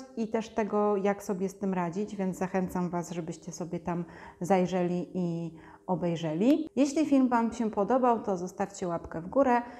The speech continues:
W komentarzu napiszcie, e, co rob-, jakie macie sposoby na poprawę koncentracji wtedy, kiedy Wam trochę szwankuje. I oczywiście zachęcam do subskrypcji naszego kanału.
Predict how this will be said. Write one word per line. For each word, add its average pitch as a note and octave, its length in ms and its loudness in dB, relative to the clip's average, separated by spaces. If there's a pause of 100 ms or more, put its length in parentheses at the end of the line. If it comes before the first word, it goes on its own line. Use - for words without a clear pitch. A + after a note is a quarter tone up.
(220)
W - 60 -20
komentarzu C4+ 560 6
napiszcie, A3 1000 2 (420)
e, F#3+ 640 -2 (100)
co A#3 200 6
rob-, G#3 280 4
jakie A3 280 4
macie G#3+ 260 4
sposoby G3+ 520 0
na F#3 260 2
poprawę F#3 480 -2
koncentracji F#3 1120 -2
wtedy, F3 340 4
kiedy F3 260 -2
Wam F3 240 -2
trochę E3+ 520 -2
szwankuje. E3+ 680 0 (360)
I F#4+ 80 2
oczywiście C#4 380 2
zachęcam G#3+ 480 0
do F#3 160 0
subskrypcji F#3 600 -8
naszego E3+ 340 -6
kanału. D3 540 -2